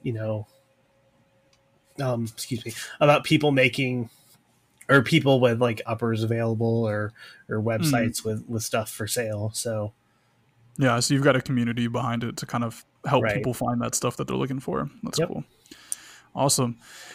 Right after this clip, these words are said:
Speaker 2: Well, I, I really appreciate what you do. Um, the information that you're putting out there for people, I think this is amazing. Um, it might be a little bit over my head. I don't know if it's something that I'm gonna be getting <laughs> started in myself anytime soon,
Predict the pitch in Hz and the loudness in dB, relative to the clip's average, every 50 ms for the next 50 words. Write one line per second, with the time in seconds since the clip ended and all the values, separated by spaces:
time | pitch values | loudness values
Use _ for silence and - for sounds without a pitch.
0 | - - - 143 143 139 - - 151 170 196 196 196 196 180 165 156 151 151 - | -20 -4 2 4 4 6 4 4 6 6 6 8 8 6 6 4 4 2 0 -4
1 | - - 170 185 196 190 147 131 120 - 156 151 - - 143 139 127 120 127 127 | 0 2 4 6 8 6 6 4 4 4 2 2 4 4 2 2 2 0 -2 -4
2 | - 143 143 139 139 127 123 117 - 131 127 135 143 147 151 156 - - - - | -2 0 2 2 4 2 2 2 2 2 4 6 6 6 4 4 0 -4 -10 -10
3 | - 135 131 123 127 123 123 127 131 127 - 156 - 151 127 131 139 131 123 143 | -4 0 2 2 2 2 0 0 0 0 0 0 2 2 2 2 2 2 2 0
4 | 135 123 143 131 - 147 139 131 135 135 135 - 139 - - 147 - - 147 135 | 2 2 2 0 2 2 2 4 4 4 4 4 2 0 0 -2 -2 -2 -2 -2
5 | - 131 123 123 120 - 135 127 131 127 120 - - 123 120 120 120 120 123 131 | -2 -2 -2 0 0 0 0 0 0 0 0 -2 -2 -2 -2 -2 0 0 2 2
6 | 135 127 135 135 139 139 143 139 139 - - 131 131 127 123 123 123 120 120 131 | 4 4 4 4 2 2 0 -2 -4 -2 0 2 2 2 2 0 -2 -2 -2 0
7 | 135 139 143 135 139 143 147 147 147 - - - _ _ _ - 147 139 156 156 | 2 2 2 2 2 2 2 2 2 0 -4 -12 _ _ _ -4 2 4 6 6
8 | 156 147 160 151 151 160 147 156 147 143 147 156 147 156 160 156 151 143 143 143 | 8 8 6 6 6 6 6 6 6 6 6 6 6 4 4 4 4 4 4 4
9 | 151 147 135 156 - - 160 135 156 147 139 135 135 135 143 151 139 160 151 147 | 4 2 2 2 2 2 2 4 4 4 4 6 6 6 6 6 6 6 4 4
10 | 135 139 151 147 147 151 151 151 151 156 147 - - 185 143 123 180 165 165 165 | 4 2 0 2 4 6 6 6 6 6 6 6 6 8 8 8 8 8 6 6
11 | 156 165 156 156 151 - - 151 151 147 165 156 156 151 - 156 147 147 147 - | 4 4 4 4 6 6 6 6 6 6 6 2 2 2 4 4 4 4 4 2
12 | - 143 143 147 151 156 160 | 2 2 4 4 4 4 2